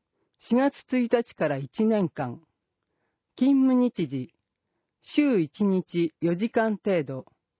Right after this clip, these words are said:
を相談。謝礼、一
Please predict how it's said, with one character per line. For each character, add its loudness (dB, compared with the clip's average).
を 0
相 -6
談。 -8
謝 0
礼、 0
一 -6